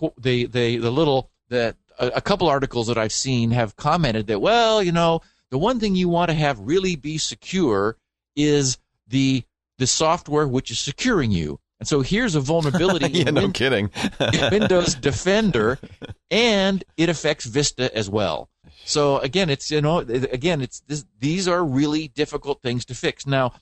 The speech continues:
Speaker 1: what I haven't been able to find, nor have I been able to test this, is whether having hardware dep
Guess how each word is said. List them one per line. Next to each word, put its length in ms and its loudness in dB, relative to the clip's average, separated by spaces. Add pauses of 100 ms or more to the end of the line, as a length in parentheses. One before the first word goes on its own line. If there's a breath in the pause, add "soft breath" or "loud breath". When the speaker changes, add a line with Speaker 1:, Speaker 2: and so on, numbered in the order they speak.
(180)
Speaker 1:
what 160 0
I 260 0
haven't 440 -2
been 120 -2
able 220 0
to 60 -6
find, 600 0 (200)
nor 320 2
have 240 2
I 400 0 (580)
been 120 0
able 220 0
to 100 -6
test 440 -2
this, 320 -4 (260)
is 200 0
whether 460 0 (720)
having 360 2
hardware 600 0
dep 460 -4